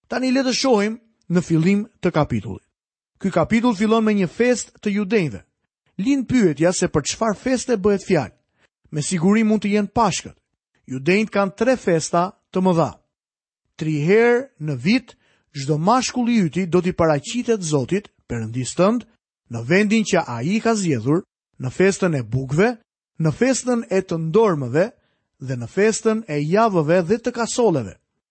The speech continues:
Shkrim që gjendet i dokumentuar në librin e Ligjit të Përtërir, kapitulli gjashtëmbëdhjetë dhe vargu i gjashtëmbëdhjetë. Meqense tek Ungjilli i Gjonit, kapitulli i dytë,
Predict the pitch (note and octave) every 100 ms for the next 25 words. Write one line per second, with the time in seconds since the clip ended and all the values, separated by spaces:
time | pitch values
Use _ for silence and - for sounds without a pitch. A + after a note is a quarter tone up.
0 | _ _ _ _ _ - - A3 B3+ -
1 | F#3 E3 A3+ A3 G3 E3+ A3+ A#3 A3 F3
2 | C#3+ B2+ F3 _ _ _ - D3 F3 A3+
3 | A3+ A3+ E3 D#3 G3+ G#3+ G#3 E3+ - A#3+
4 | B3 F3+ D#3+ F3+ D#3 G3 F#3+ E3 C3+ F3+
5 | G#3+ G#3+ F#3+ D3+ D3+ - _ _ _ B2
6 | A#2+ E3 F3+ E3 F3 C#3+ C3+ G3 F#3 E3+
7 | C3+ G2+ _ _ _ _ _ _ _ _
8 | _ - F3 - C#4+ A#3+ C4 A#3+ A3+ G#3+
9 | C4+ B3 F#3 C4 A#3+ - G3 A#3+ A#3 A3
10 | G3+ F#3+ E3 A3+ C#3